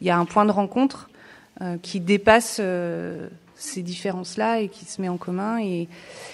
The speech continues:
et, mais c'était aussi intéressant de se détacher, de voir le lien entre visuel,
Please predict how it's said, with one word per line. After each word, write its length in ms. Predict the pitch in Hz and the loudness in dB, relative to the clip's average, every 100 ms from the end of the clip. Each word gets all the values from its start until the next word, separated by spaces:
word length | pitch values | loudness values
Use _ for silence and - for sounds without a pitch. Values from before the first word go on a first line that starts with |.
| - - | -14 -2
et, 300 | 180 175 - | 2 2 4
mais 140 | 196 | 4
c'était 260 | 196 202 214 | 4 4 2
aussi 240 | 214 - | 2 4
intéressant 480 | 233 226 208 208 262 | 4 6 4 6 4
de 60 | 262 | 4
se 100 | 226 | 4
détacher, 600 | 190 214 214 214 - 240 | 2 4 4 4 2 0
de 80 | 208 | 2
voir 260 | 196 226 | 6 6
le 120 | 226 214 | 6 6
lien 220 | 226 233 | 6 4
entre 200 | 233 208 | 4 0
visuel, 720 | 196 220 202 226 247 254 196 | 2 0 4 6 8 6 2